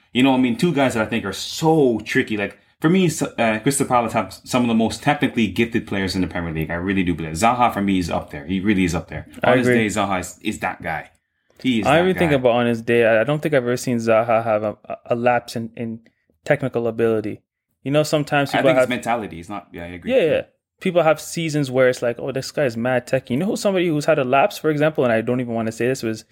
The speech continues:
Speaker 2: Thiago Alcantara. Like, this
Speaker 1: Not
Speaker 2: guy
Speaker 1: this season.
Speaker 2: No, I'm saying in,
Speaker 1: In his
Speaker 2: in,
Speaker 1: career,
Speaker 2: in his
Speaker 1: yes,
Speaker 2: career.
Speaker 1: a hundred percent,
Speaker 2: Like,
Speaker 1: yeah.
Speaker 2: you, he's always been quality, but there's been times where you're questioning, like, "How sick is this guy?" He's kind of reminding you guys,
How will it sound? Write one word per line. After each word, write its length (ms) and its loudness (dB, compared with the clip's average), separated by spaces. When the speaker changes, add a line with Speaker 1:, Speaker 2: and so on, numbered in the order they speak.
Speaker 2:
Thiago 200 2
Alcantara. 600 0
Like, 180 -2
this 140 2
Speaker 1:
Not 100 0
Speaker 2:
guy 80 6
Speaker 1:
this 100 -2
season. 360 -6
Speaker 2:
No, 220 -6
I'm 100 -6
saying 220 -6
in, 80 -12
Speaker 1:
In 160 2
his 120 0
Speaker 2:
in, 100 -2
Speaker 1:
career, 220 2
Speaker 2:
in 60 0
his 100 -2
Speaker 1:
yes, 100 -2
Speaker 2:
career. 280 2
Speaker 1:
a 80 -8
hundred 260 -12
percent, 220 -2
Speaker 2:
Like, 160 2
Speaker 1:
yeah. 260 -8
Speaker 2:
you, 160 -6
he's 240 0
always 220 2
been 180 0
quality, 380 2
but 120 0
there's 140 2
been 160 -4
times 320 -2
where 140 0
you're 240 -2
questioning, 480 -2
like, 200 -6
"How 180 -2
sick 260 -6
is 120 -4
this 140 -8
guy?" 280 -4
He's 160 -4
kind 140 0
of 60 2
reminding 340 2
you 60 -2
guys, 300 2